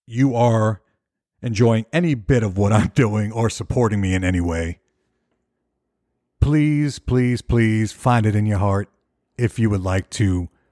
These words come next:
like, comment, subscribe, download, wherever you get your podcast, all the social media,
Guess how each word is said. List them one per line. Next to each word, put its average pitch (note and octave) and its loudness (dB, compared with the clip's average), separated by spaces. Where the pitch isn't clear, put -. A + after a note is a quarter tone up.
like, G#2 -2
comment, G2+ 0
subscribe, G2 -2
download, G2 -2
wherever B2+ 2
you G#2 0
get G2+ -2
your - -10
podcast, F2 -4
all C3+ 2
the A2+ -2
social G#2+ 0
media, E2 -2